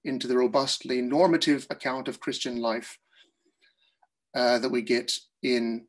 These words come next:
subsequent writings, as you m-, mentioned, especially the Anticlimacus writings of The Sickness Unto Death of eighteen forty-nine, Practicing Christianity, eighteen fifty.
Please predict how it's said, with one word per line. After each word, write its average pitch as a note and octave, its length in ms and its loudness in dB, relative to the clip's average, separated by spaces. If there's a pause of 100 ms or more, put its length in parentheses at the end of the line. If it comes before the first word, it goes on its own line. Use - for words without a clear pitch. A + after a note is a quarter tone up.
(300)
subsequent B2 440 -2
writings, A#2+ 420 -2
as A#2 220 -6
you A#2+ 140 -2
m-, A#2+ 180 -6
mentioned, B2 320 -4
especially C3+ 720 -2 (320)
the A#2 200 -2
Anticlimacus A#2+ 720 -4
writings C#3+ 540 -2
of - 120 -14
The - 80 -4
Sickness - 360 -4
Unto A2 180 -8
Death D3+ 400 -2
of A#2 120 -8
eighteen A#2 300 -6
forty-nine, C3 720 -6 (540)
Practicing A2+ 380 -6
Christianity, B2 720 -2
eighteen A#2+ 260 -6
fifty. E3 520 -2